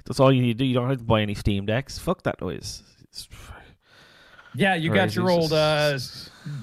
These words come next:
Speaker 2: Game Boy Advance. You're more competitive than the Steam Deck anyway.
Speaker 1: Yeah, true story. Buy a Game Boy Advance and put a hundred dollar dono.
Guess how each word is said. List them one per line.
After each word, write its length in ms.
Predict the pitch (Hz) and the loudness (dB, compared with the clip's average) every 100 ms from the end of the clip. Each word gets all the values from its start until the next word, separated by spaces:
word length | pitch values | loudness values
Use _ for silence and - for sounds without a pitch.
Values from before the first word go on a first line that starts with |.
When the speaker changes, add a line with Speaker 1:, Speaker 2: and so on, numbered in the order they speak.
| 131 | -8
Speaker 2:
Game 200 | 165 175 | -4 -2
Boy 200 | 165 165 | 0 0
Advance. 480 | 147 131 151 143 - | 0 -2 -2 -2 -6
You're 120 | 131 | -8
more 200 | 147 139 | -6 -6
competitive 560 | 120 113 120 117 117 107 | -6 -6 -6 -6 -8 -8
than 100 | 117 | -10
the 60 | 110 | -10
Steam 220 | - 131 | -10 -8
Deck 180 | 135 139 | -8 -8
anyway. 280 | 156 92 85 | -8 -10 -12
Speaker 1:
Yeah, 240 | 143 214 202 _ _ | -10 -10 -12 _ _
true 180 | - 139 | -18 -16
story. 440 | 139 151 156 113 _ | -12 -12 -12 -14 _
Buy 140 | 113 113 | -10 -8
a 60 | |
Game 220 | 120 127 156 | -8 -8 -8
Boy 160 | 151 | -8
Advance 540 | 143 156 165 180 - - - | -8 -12 -12 -14 -18 -20 -18
and 160 | 110 101 _ _ | -18 -18 _ _
put 260 | - 117 185 | -10 -8 -8
a 60 | 107 | -8
hundred 300 | - 123 143 | -8 -8 -6
dollar 180 | 151 147 | -6 -6
dono. 440 | 135 151 117 | -8 -8 -8